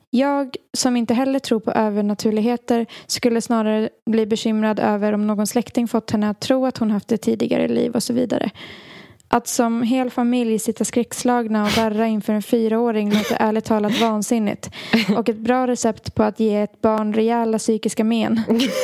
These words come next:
Avdramatisera det hela. Gör inte en stor grej av det. Det har en naturlig förklaring. Skräm inte upp er själva. Det är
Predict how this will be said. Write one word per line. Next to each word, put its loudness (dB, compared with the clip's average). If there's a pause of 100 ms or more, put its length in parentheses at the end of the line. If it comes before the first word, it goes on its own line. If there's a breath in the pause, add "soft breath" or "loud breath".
(220 loud breath)
Avdramatisera 0
det 2
hela. 2 (240 loud breath)
Gör 2
inte 0
en 0
stor 0
grej 2
av 0
det. 0 (320 loud breath)
Det 4
har 2
en -2
naturlig 0
förklaring. 0 (160 loud breath)
Skräm 0
inte 0
upp -2
er 2
själva. 0 (520 loud breath)
Det 4
är 0